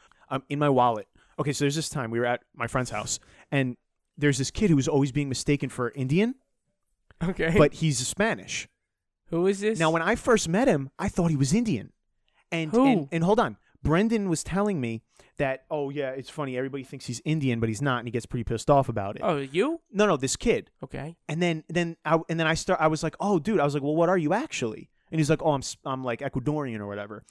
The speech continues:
Speaker 2: Right.
Speaker 1: And then he was like,
Speaker 2: Well,
Speaker 1: he was
Speaker 2: not
Speaker 1: like, he,
Speaker 2: right,
Speaker 1: then
Speaker 2: I
Speaker 1: he
Speaker 2: don't know.
Speaker 1: pointed to me. He's like, "Why? Did you think I was Indian?" And then I, I was like, I was like, "Yeah, at first I thought, like, you know, maybe you were."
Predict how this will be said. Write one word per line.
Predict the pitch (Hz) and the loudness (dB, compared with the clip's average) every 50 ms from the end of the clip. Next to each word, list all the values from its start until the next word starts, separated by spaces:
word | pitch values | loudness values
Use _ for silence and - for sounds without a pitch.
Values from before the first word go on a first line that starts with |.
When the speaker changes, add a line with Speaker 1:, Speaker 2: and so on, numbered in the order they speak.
| - | -6
Speaker 2:
Right. | 147 147 139 117 98 - | -4 -2 -2 -4 -4 -4
Speaker 1:
And | - 143 151 151 | -4 0 2 2
then | 147 143 139 139 | 4 2 2 0
he | 120 120 165 160 | 0 2 4 4
was | 143 143 131 139 | 4 4 4 4
like, | 151 139 131 123 - - | 4 4 4 2 0 -4
Speaker 2:
Well, | - 170 156 | 0 4 6
Speaker 1:
he | 165 | 6
was | 151 120 | 6 6
Speaker 2:
not | 165 151 | 6 4
Speaker 1:
like, | 131 | 4
he, | - | 2
Speaker 2:
right, | 180 165 | -2 -2
Speaker 1:
then | 175 151 | -2 -2
Speaker 2:
I | |
Speaker 1:
he | 160 170 | -2 -4
Speaker 2:
don't | 160 131 | -4 -4
know. | 127 - | -4 -2
Speaker 1:
pointed | 160 185 208 185 208 - | 0 0 0 0 0 -2
to | - 151 | -2 -2
me. | |
He's | 139 127 143 | -2 0 -2
like, | 131 - | 2 4
"Why? | 151 147 135 | 4 4 4
Did | 120 113 110 117 | 4 0 -2 -2
you | 131 | -2
think | 127 - 139 131 | -2 -2 -2 -2
I | 131 123 | 0 -2
was | 120 - | -2 -2
Indian?" | - 135 131 139 165 196 214 226 240 _ _ _ _ - - - - _ _ - | -4 -4 0 2 2 2 2 0 -2 _ _ _ _ -20 -20 -20 -20 _ _ -8
And | 160 160 170 | -4 -2 0
then | 180 165 160 - - | 0 0 -2 -2 0
I, | 151 151 156 160 - | 2 4 4 4 4
I | - 143 | 2 2
was | 147 151 143 | 2 2 4
like, | 160 151 139 - - - | 4 4 2 2 -2 0
I | 165 151 | 2 2
was | 151 143 151 | 4 4 4
like, | 160 143 - 151 | 4 4 4 4
"Yeah, | 180 190 190 156 | 4 4 6 4
at | 135 131 | 4 2
first | - - 170 156 - 160 | 0 0 -2 0 0 -2
I | 139 | 0
thought, | - 160 147 131 131 | 2 2 0 2 2
like, | 135 123 117 135 | 0 -2 -2 -2
you | |
know, | 131 120 | -4 -4
maybe | 120 123 127 123 123 | -2 -2 0 0 2
you | 120 120 | 2 4
were." | 123 170 202 190 175 160 | 6 8 8 8 8 6